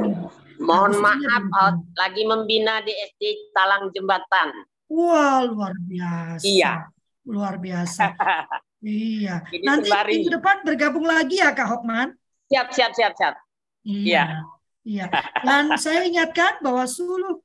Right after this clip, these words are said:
Speaker 1: kupa-, eh, seluruh keluarga atau kultur parenting ini bisa juga teman-teman ikuti lewat YouTube ya, channelnya Kultur Parenting. Jadi kalau udah ketinggalan nih, Kak Hokman udah ke-, telat gitu kan, ditonton lagi YouTube-nya. Nanti kalau Kak Hokman punya,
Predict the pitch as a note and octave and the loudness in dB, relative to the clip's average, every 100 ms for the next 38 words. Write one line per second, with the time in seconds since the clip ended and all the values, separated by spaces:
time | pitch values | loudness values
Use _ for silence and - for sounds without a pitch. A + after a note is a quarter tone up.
0 | _ E4 E4 D#4 C#4 C4+ F4+ C4+ B3+ B3 | _ -10 -6 0 0 0 -6 -6 -6 -4
1 | E4+ E4+ D#4 B3 G#3+ F#3+ A#3+ A#3+ B3+ D4+ | -4 -4 -2 -4 -4 -4 -6 -6 -6 -6
2 | D#4+ D#4 B3+ A#3 A3+ A#3 G3 B3 - - | -6 -4 -4 -2 -4 -4 -4 -4 -6 -18
3 | - - C#4+ F4 D#4+ D#4 D4+ E4+ D4 C#4 | -20 0 2 2 2 0 -2 -2 -2 -4
4 | C#4 B3 C#4 - C4 E4 D4+ C#4 C4 A#3 | -2 -4 -6 -10 -6 -2 0 0 -2 -2
5 | A#3 - G3+ - G3 B3+ - - - - | -4 -4 -10 -8 -4 -4 -4 -16 -16 -6
6 | B3+ B3+ B3+ D4+ E4+ - D#4 D#4 D#4+ E4 | -2 0 0 0 0 -2 -4 -2 -2 -2
7 | E4 B3+ A3+ A3+ A3 A#3+ F#3+ D#3+ - - | 0 -2 -2 -2 -4 -6 -6 -6 -8 -20
8 | - - A#3+ E4 D4 B3+ B3+ C4+ C#4+ A#3 | -12 -4 -2 2 2 2 0 -2 -4 -2
9 | A#3+ C#4 F4 - _ B3 B3 C4 E4 F4 | 0 0 -2 -8 _ -2 -2 0 -4 -2
10 | C4 B3 C4 C4 _ A#3+ B3+ E4 F4 C4 | -2 -2 -6 -10 _ -4 0 0 -2 -6
11 | C#4+ E4+ - - D4 D#4 D#4+ E4 D#4+ D#4 | -2 -2 -4 -6 -4 -2 0 -2 -2 -2
12 | A#3 E4+ C4 B3+ D4 A#3+ G3 E3+ - - | 2 2 2 -2 -8 -6 -6 -6 -12 -20
13 | - E4 F4+ G#4 E4 D4+ D#4 C4+ C#4+ D4 | -6 -4 -4 -2 0 0 2 2 0 -2
14 | D4+ D#4+ D#4 | -4 -2 -2